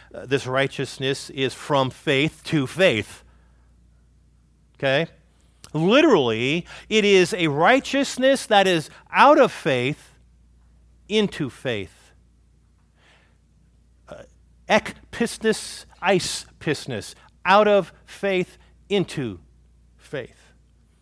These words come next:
Now, for the sake of time and for your sanity,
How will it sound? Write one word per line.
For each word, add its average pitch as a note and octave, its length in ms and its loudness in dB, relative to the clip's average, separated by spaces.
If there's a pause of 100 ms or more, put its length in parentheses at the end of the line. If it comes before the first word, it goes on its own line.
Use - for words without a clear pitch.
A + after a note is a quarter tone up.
(720)
Now, F#3 200 2
for F3+ 120 -8
the F3 80 0
sake A3+ 320 0
of G3 100 -4
time G#3 380 0
and E3+ 160 -2
for E3 140 -8
your F3+ 340 0
sanity, C#3+ 720 -4